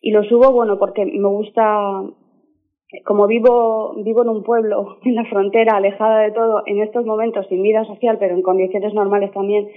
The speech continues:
sin demasiada vida social, para mí las redes sociales también es una manera de estar conectada con colegas y demás. Y suelo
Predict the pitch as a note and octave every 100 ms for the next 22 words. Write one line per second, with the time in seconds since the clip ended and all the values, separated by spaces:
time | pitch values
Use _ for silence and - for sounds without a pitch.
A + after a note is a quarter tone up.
0 | - _ G3+ F#3+ F#3 F#3+ G#3 A3+ A#3 A3+
1 | A#3 A3+ A3+ A3+ G3 G3 G#3+ A3+ A#3 A3+
2 | A3 G#3 G3+ A3 A3 G3+ F#3+ F#3 F#3+ F3+
3 | F3 F3+ F3 F3 F3+ F#3 E3+ E3 - G3
4 | F3+ F3 F3+ - E3+ A#3 A#3+ G3 G3 F#3+
5 | F#3+ G3+ G3+ - - - - - - -
6 | - A3+ A#3 A#3+